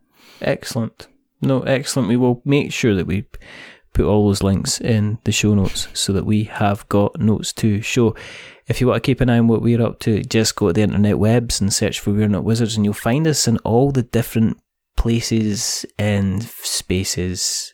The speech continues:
and faces. Um, if you like what you've listened to tonight, then tell someone else, basically. That's how we <laughs> spread.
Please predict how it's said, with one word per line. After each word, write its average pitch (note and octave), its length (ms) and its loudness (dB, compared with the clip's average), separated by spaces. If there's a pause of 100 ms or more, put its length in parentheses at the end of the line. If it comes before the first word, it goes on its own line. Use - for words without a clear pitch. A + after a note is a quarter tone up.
and F#2 460 -6
faces. - 760 -6 (560)
Um, G#2+ 560 2
if - 200 0
you A#2+ 60 4
like A#2 180 2
what A2+ 140 2
you've G2+ 160 -4
listened G#2+ 300 0
to G#2+ 140 -2
tonight, G#2+ 400 0
then G#2+ 540 0 (880)
tell A#2+ 160 2
someone A#2 300 2
else, - 540 0 (800)
basically. - 540 -4 (420)
That's G2+ 220 -4
how G#2 100 -2
we G#2 80 2
<laughs> - 0 -
spread. - 360 -4